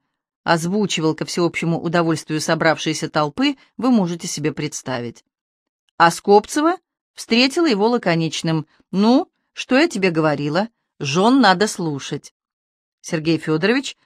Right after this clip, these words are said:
кивнул и тут же подарил ласты и маску Маслюкову. "Ты, мол, лучше разбираешься в технике". Леонид Семенович действительно починил механику, и маска хорошо ему послужила.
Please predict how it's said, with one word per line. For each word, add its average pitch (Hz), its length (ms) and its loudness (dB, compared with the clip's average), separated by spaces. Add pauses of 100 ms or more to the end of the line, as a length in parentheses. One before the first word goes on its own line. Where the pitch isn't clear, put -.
(160)
кивнул 196 540 0 (100)
и 175 100 -4
тут 233 220 -2
же 202 80 0
подарил 170 400 0
ласты 165 440 2
и - 20 -2
маску 180 400 -2
Маслюкову. 139 720 -6 (500)
"Ты, 240 100 2
мол, 226 320 2
лучше 214 380 0
разбираешься 156 600 -2
в 160 60 -14
технике". 139 540 -6 (540)
Леонид 175 400 0
Семенович 240 480 -2 (320)
действительно 175 640 -2
починил 160 460 -2
механику, 262 720 2 (240)
и 170 100 -6
маска 220 480 2 (160)
хорошо 202 440 0
ему 165 200 -2
послужила. 143 640 -6